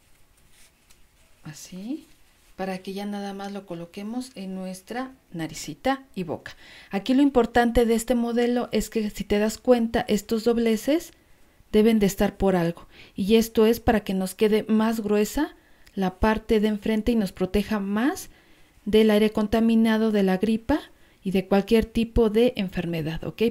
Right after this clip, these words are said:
Por eso el doblez de cada una. Ve que aquí está doblado, lleva otra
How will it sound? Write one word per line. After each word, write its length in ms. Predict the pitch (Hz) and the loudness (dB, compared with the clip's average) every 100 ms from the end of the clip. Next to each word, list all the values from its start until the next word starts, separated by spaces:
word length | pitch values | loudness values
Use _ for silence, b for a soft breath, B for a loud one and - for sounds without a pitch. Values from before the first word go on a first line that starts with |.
| 233 | 0
Por 200 | 190 202 | 2 2
eso 340 | 226 269 311 | 2 0 -2
el 160 | 196 175 | 0 -2
doblez 500 | 175 190 233 339 - b b b b b - | -2 -2 -2 -2 -8 b b b b b -8
de 120 | 185 | -4
cada 340 | 190 180 180 | 0 0 0
una. 240 | 175 170 175 | 0 -4 -2
Ve 260 | 196 277 | 2 2
que 80 | 285 | 2
aquí 160 | 220 - | 0 0
está 240 | 196 190 | -2 0
doblado, 640 | 185 180 214 240 320 370 - B B B B - | 0 2 2 2 0 -2 -8 B B B B 2
lleva 360 | 202 196 196 | 4 4 2
otra 520 | - 196 196 196 180 | 0 -2 0 -4 -4